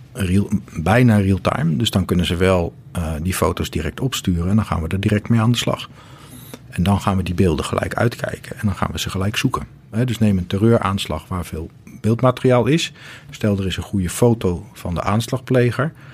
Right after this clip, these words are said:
We zijn op zoek naar de aanslagpleger. Dan kan die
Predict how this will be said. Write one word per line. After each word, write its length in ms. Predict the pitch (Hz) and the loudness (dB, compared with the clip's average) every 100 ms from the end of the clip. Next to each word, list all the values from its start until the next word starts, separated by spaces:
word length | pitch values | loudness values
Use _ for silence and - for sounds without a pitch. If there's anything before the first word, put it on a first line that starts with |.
| - | -20
We 60 | - | -12
zijn 200 | - 90 | -8 -8
op 80 | 95 | -8
zoek 180 | - 160 | -4 0
naar 140 | 208 | 0
de 40 | - | 0
aanslagpleger. 840 | 104 123 - - 127 117 117 143 - - - | 0 0 -2 0 2 2 0 -6 -8 -20 -18
Dan 100 | - | -10
kan 180 | - 92 | -4 -2
die 180 | 82 | -2